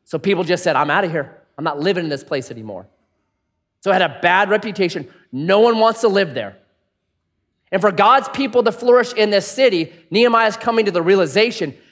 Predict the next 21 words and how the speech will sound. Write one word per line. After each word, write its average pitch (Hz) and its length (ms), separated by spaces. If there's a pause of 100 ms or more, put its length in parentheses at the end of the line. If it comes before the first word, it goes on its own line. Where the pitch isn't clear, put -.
(140)
"I 202 140
gotta 220 220
do 175 200
more 202 220
than 180 120
just 139 300
build 196 240
it 185 100
and 151 160
they'll 127 140
come. 120 500 (1000)
I 196 80
gotta 226 120
do 196 140
more 202 160
than 185 140
just 175 180
give 190 140
it 175 80
a 147 40
good 170 540